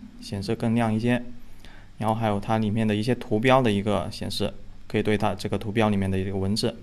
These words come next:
包括它一个外边框啊，进行一个亮度的一个调整。好，这边是调整它的一个外边框，然后在这边有一个示例，给我们看到我们现在调整的一个效果。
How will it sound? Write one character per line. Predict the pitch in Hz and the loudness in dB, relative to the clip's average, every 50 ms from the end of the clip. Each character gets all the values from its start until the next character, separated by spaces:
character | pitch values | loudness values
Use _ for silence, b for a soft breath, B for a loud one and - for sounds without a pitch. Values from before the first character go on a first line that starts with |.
| - - | -6 -2
包 | 113 110 | -2 -2
括 | 113 - 110 | 0 -2 -2
它 | 104 110 101 | 0 0 0
一 | 101 | 2
个 | 101 104 | 2 2
外 | 107 120 117 | 2 2 2
边 | 113 117 113 | 2 2 2
框 | 117 131 127 123 117 - - - | 2 2 2 2 0 -2 -6 -8
啊， | - - 107 101 | -8 -8 -8 -8
进 | - - 110 104 | -6 -6 -6 -4
行 | - 104 | -4 -4
一 | 98 98 | -4 -2
个 | 101 98 98 | -2 -2 -2
亮 | 107 107 101 | 0 -2 -2
度 | 101 98 | -2 -2
的 | 95 95 | -2 -2
一 | |
个 | 95 101 | -2 -2
调 | - 98 101 | -2 -2 -2
整。 | 101 95 - - - - - - - - - - - - - - - - - - - - - - - - B B B B B B B B B B B - | -2 -2 -4 -6 -8 -8 -8 -8 -8 -8 -10 -10 -8 -10 -10 -10 -10 -12 -14 -14 -16 -16 -16 -16 -16 -16 B B B B B B B B B B B -12
好， | - - - - | -12 -12 -12 -8
这 | - - 110 | -4 -2 0
边 | 107 110 110 | 0 0 0
是 | - 120 | -2 -2
调 | 107 107 101 104 | -2 -2 -2 -2
整 | 104 98 | 0 -2
它 | 92 107 104 | 0 0 0
的 | |
一 | 104 101 | 0 2
个 | 107 | 2
外 | 110 113 110 | 2 2 2
边 | 107 110 | 2 0
框， | 110 120 120 117 - - - - | 2 2 0 0 0 -4 -8 -8
然 | 113 104 | -4 -4
后 | 98 101 | -4 -2
在 | - 107 | -2 -4
这 | - - 117 | -2 -2 0
边 | 117 123 123 | 0 0 0
有 | 117 101 | 0 0
一 | 95 | 0
个 | 98 104 | 0 0
示 | 101 - - 123 113 | -2 0 0 2 2
例， | 104 110 120 - - - - - - | 2 2 -2 -4 -10 -14 -14 -12 -8
给 | - 101 | -6 -4
我 | 98 95 | -2 -2
们 | 95 98 101 98 - - - - - - - | -2 -4 -4 -8 -12 -14 -14 -14 -12 -12 -10
看 | - - 117 101 | -6 -4 -2 0
到 | 98 98 95 | 0 0 -2
我 | 95 92 | -2 -2
们 | 95 101 | -4 -2
现 | - 117 113 | -2 0 0
在 | 107 101 | 0 0
调 | 101 - - 101 | -2 -2 -4 -2
整 | 110 113 95 | -2 0 -2
的 | 92 | 0
一 | 95 | -2
个 | 107 | -2
效 | 110 - 123 104 | 0 0 0 -2
果。 | - - | -2 -4